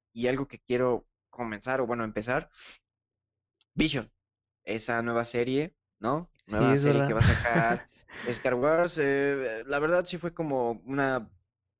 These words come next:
Speaker 1: una, ¿no? O sea, aventar una piedrita al lago en el buen sentido,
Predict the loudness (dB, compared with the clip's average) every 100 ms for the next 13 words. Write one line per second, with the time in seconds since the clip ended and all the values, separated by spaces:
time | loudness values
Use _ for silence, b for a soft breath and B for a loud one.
0 | -8 -2 0 0 -4 _ -8 -6 -4 -6
1 | -2 0 0 -2 -4 -4 -2 0 0 0
2 | 0 0 0 0 2 0 -2 -4 -6 -6
3 | -4 -2 -4